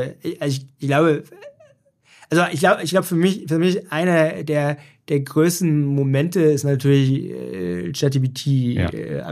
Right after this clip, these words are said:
Speaker 1: Ende des Tages, ne?
Speaker 2: Ja.
Speaker 1: Weil, ähm, äh, klar, vorher gab's auch, also Transformers und, und, äh,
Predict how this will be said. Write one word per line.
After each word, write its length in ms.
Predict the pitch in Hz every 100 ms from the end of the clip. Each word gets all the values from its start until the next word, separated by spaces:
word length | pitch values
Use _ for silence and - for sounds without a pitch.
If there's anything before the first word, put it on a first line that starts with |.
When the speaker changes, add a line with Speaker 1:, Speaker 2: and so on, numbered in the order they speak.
| 123
Speaker 1:
Ende 80 |
des 120 | 120 113
Tages, 340 | 117 113 113
ne? 220 | 120 120
Speaker 2:
Ja. 120 | 120
Speaker 1:
Weil, 300 | 127 123 123 123 - - _ -
ähm, 680 | 123 123 123 123 120 -
äh, 600 | - 120 - 87 87 120 147
klar, 180 | 139 147
vorher 340 | 147 147 156
gab's 160 | 139 -
auch, 160 | 151 - - - -
also 180 | 139
Transformers 800 | 135 131 123 175 180 180 175 170
und, 200 | 160 139
und, 340 | - 131 127 -
äh, 340 | 185 151 131